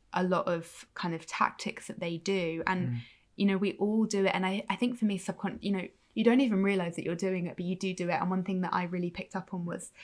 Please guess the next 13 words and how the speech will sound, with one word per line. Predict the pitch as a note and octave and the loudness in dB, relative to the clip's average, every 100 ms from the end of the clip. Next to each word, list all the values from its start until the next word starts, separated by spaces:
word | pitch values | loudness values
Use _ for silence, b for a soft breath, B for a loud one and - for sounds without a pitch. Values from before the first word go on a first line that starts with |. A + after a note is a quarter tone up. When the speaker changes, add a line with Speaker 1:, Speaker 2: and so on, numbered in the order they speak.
| B B B _ | B B B _
Speaker 1:
the | E3+ F#3 F3 F3 | 0 2 2 -2
"text | E3+ F#3+ - | -4 -4 -2
me | F3+ | 0
when | F3 | 0
you're | F3 | 0
home" | E3+ F3 E3+ E3+ E3 - | -2 -2 -2 -6 -8 -2
Speaker 2:
Yeah. | D3 C#3 | 0 2
Speaker 1:
thing | F#3 | 2
that | F3+ | 0
was | F3+ | -4
going | - F3 F3+ | -4 -2 -2
round. | F3+ - - | 0 2 2
Speaker 2:
Mm-hmm. | C#3 | 0